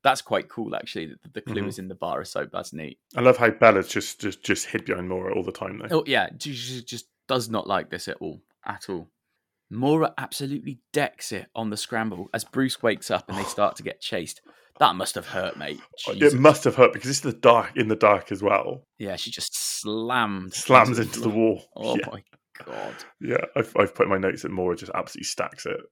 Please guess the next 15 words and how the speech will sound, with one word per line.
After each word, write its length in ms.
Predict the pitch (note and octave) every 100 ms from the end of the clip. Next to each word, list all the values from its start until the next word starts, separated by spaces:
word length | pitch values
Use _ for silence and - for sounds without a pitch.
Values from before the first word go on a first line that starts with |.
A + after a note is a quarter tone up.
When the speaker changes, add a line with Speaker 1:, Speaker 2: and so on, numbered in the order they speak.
| _ -
Speaker 1:
Yeah, 220 | B2+ - -
and 120 | B2+ B2+
Bella 260 | E3 E3+ D#3+
said 220 | E3 D#3
that 120 | C#3
she 160 | - D3+
was 140 | D3+
screaming 440 | - - D3+ D#3 D#3
internally. 720 | C#3+ D3+ F3 E3+ D#3+ F#2 F2 -
I 40 |
don't 200 | - E3
think 180 | - D3
it 80 | B2
was 120 | A#2+
internal. 500 | D3+ D3+ G#2 - D3+